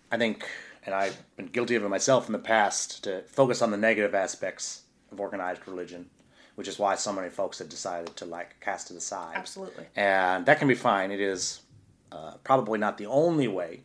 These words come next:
Speaker 1: to maintain community, find fellowship, and discuss values. Right, there's also, for a very long time, religious institutions were the, the driving force of basically all philanthropy.
Speaker 2: Absolutely.
Speaker 1: Uh, not that long ago, most program officers were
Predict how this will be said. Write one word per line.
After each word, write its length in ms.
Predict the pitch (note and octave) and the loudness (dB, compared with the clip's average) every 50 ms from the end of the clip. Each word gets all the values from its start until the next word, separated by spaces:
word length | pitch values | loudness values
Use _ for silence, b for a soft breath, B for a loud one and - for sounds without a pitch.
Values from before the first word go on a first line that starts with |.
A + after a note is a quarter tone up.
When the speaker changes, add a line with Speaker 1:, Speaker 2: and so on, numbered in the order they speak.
| _ | _
Speaker 1:
to 80 | - G#2 | -12 -8
maintain 340 | G2+ G2 F#2 - F#2+ G2+ F#2+ | -8 -8 -8 -8 -12 -12 -12
community, 540 | - - G2+ G2 G2 F#2+ F#2 F#2 F2+ F2+ _ _ _ _ | -12 -12 -12 -10 -10 -10 -8 -10 -10 -10 _ _ _ _
find 220 | G#2+ G#2 G2 E2+ | -4 -4 -4 -4
fellowship, 580 | - G2 F#2 F#2 F2+ F2 - - F#2+ - - - _ b b b b | -8 -8 -6 -6 -8 -8 -8 -10 -10 -10 -12 -18 _ b b b b
and 100 | - F#2 F2+ | -14 -12 -10
discuss 300 | F2+ - - F#2+ - - | -10 -8 -6 -8 -8 -8
values. 600 | - F2+ F2+ F2 F2 F2 F2 E2+ F2 - - - b b b b b | -8 -8 -6 -6 -6 -6 -8 -8 -10 -12 -14 -18 b b b b b
Right, 100 | F2+ F#2 | -8 -6
there's 120 | G2+ G2 G#2 | -4 0 2
also, 460 | G#2 G2+ - - G2+ F#2+ F#2 F2+ - _ _ _ | 2 0 0 -2 -2 -2 -2 -4 -6 _ _ _
for 120 | - G#2 | -4 -2
a 40 | G2 | 2
very 160 | - A2 A2+ | 6 6 6
long 200 | G#2+ G2+ F#2 F2 | 6 4 0 -2
time, 460 | - F#2+ F#2+ F2+ F2+ F2 F2 F2 F2 - _ _ _ _ _ _ _ _ _ _ - - | -4 -6 -4 -4 -4 -4 -6 -8 -12 -16 _ _ _ _ _ _ _ _ _ _ -20 -10
religious 260 | - G2+ A2 G#2+ - G#2+ | -4 -4 -4 -4 -4 -6
institutions 600 | G#2 - - - - F#2+ - - F2+ F2 - - | -6 -6 -8 -8 -8 -8 -8 -10 -10 -12 -10 -10
were 300 | F#2+ F2+ F2 F2+ F2 E2 | -8 -8 -8 -8 -10 -10
the, 160 | F2 F2+ E2+ _ _ _ | -12 -14 -14 _ _ _
the 80 | - F2 - _ | -18 -18 -14 _
driving 300 | - A2 A2 G2+ G2 - | 2 2 2 2 0 -8
force 320 | - G#2 G2 F2+ - - | -6 -8 -6 -6 -8 -12
of 160 | - - _ - | -14 -18 _ -2
basically 400 | A#2 B2 A#2+ - A#2 - G#2 G2+ | -2 -2 0 -4 -6 -4 -4 -2
all 260 | F#2 F2+ F#2+ G#2 A#2 | 2 4 4 4 4
philanthropy. 560 | A#2 - G2+ G2+ G2+ G#2+ G#2 A#2 - C3+ C3+ C#3 | 2 -2 -6 -4 -4 -6 -8 -10 -10 -8 -10 -10
Speaker 2:
Absolutely. 560 | F3+ F#3 - - F#3 G#3 C4+ - - E3 - _ _ b b b b b b b b b | -10 -12 -14 -14 -12 -14 -14 -12 -14 -18 -18 _ _ b b b b b b b b b
Speaker 1:
Uh, 600 | - F#2 F#2 F#2 F2+ F2+ F2 F2 F2 E2+ E2+ E2+ E2 | -4 -2 0 2 2 2 0 0 -2 -2 -2 -4 -2
not 220 | - A2 B2 B2+ | 4 4 4 6
that 160 | C3+ C3+ A2+ G#2 | 6 4 4 4
long 240 | G#2+ A2+ A#2+ A#2 | 4 4 4 2
ago, 400 | G#2+ E2+ D2+ D#2+ E2+ F2+ G#2+ C3+ C3+ _ | 0 -4 -4 -8 -8 -8 -10 -12 -14 _
most 480 | _ F2 F2 G2 G#2+ G#2+ G#2+ - - - | _ -6 -2 0 0 0 -2 -6 -12 -16
program 380 | - - A#2 A2 G2+ G#2 F#2+ F2+ | -4 -2 -2 -2 0 -2 -2 -2
officers 580 | F#2 F#2+ - G#2 - - B2+ C3 C3 C3+ - _ | -4 -6 -6 -8 -12 -8 -8 -8 -8 -10 -12 _
were 280 | F2+ F2+ F2+ F2 E2+ | -10 -8 -8 -10 -10